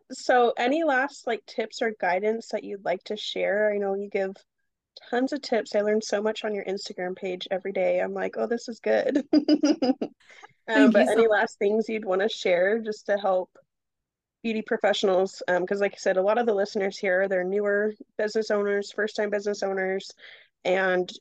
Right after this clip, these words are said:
Speaker 1: you know, maybe they're just getting started with it or maybe need to get a little bit more organized. So any last, like, tips or guidance for them?
Speaker 2: Yeah, I would say just in terms of, uh, bookkeeping, maybe some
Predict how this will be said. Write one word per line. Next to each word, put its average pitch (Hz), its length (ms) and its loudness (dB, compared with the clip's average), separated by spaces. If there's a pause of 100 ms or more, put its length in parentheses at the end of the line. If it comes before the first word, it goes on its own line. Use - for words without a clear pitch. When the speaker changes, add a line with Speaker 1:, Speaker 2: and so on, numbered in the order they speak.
(220)
Speaker 1:
you 190 140 0
know, 180 340 0
maybe 185 240 -2
they're 180 160 -2
just - 480 -6
getting 180 240 -4
started 262 320 0
with 254 240 2
it 226 220 0
or 180 420 0
maybe 185 220 -6
need 185 160 -4
to 196 40 -6
get 185 140 -2
a 175 60 -2
little 175 160 0
bit 175 140 0
more 175 140 -6
organized. 180 640 -4
So 170 200 -2
any 196 240 -4
last, 180 480 -6
like, 180 260 -8
tips - 320 -12
or 190 120 -10
guidance 185 440 -8
for 202 160 -6
them? 202 280 -8 (880)
Speaker 2:
Yeah, 330 280 2
I 302 140 2
would 392 180 0
say 285 380 2
just 359 280 -6
in 415 100 -4
terms 339 380 -2
of, 262 380 4 (380)
uh, 214 340 4
bookkeeping, 247 1000 0 (260)
maybe 285 320 2
some 247 480 2